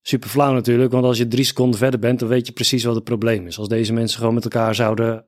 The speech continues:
filosoferen, dan komen ze er gewoon achter dat ze hetzelfde getal zien. En dat is precies wat de Stoïcijn zou zeggen. Wij nemen allemaal op dezelfde manier de werkelijkheid waar.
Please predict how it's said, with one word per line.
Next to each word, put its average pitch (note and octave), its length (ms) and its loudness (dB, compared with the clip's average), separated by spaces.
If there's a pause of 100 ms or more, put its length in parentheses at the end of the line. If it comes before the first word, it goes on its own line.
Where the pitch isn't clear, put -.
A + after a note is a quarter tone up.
(160)
filosoferen, B2 880 0
dan A2+ 440 -2
komen A#2+ 260 0
ze A2 60 -2
er A2+ 60 -2
gewoon A2+ 180 0
achter A2 360 -2
dat A2 160 -6
ze - 60 -6
hetzelfde G#2+ 340 -2
getal A2 300 -2
zien. G#2+ 300 -8 (200)
En D#3 120 0
dat D#3+ 120 2
is C#3 100 -6
precies D3 240 0
wat C3+ 120 -2
de C3 80 -4
Stoïcijn A#2 480 -2
zou G#2 160 -6
zeggen. G#2 400 -4 (520)
Wij B2+ 320 0
nemen C3 460 2
allemaal C#3+ 520 2
op B2 180 -12
dezelfde B2 420 -2
manier B2 420 -2
de C3+ 100 0
werkelijkheid A#2 600 -2
waar. A#2 460 -2